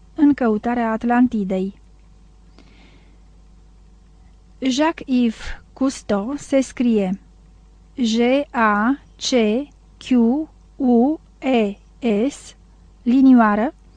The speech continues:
Y V E S, C O U S T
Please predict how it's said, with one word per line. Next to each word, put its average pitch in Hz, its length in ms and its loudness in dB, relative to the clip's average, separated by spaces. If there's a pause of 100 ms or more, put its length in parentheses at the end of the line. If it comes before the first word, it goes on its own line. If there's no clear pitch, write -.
(280)
Y 254 240 4 (680)
V 220 260 -2 (420)
E 220 300 0 (560)
S, - 260 -12 (1600)
C - 60 -10 (560)
O 254 360 0 (100)
U 233 440 2 (340)
S - 240 -8 (140)
T - 60 -4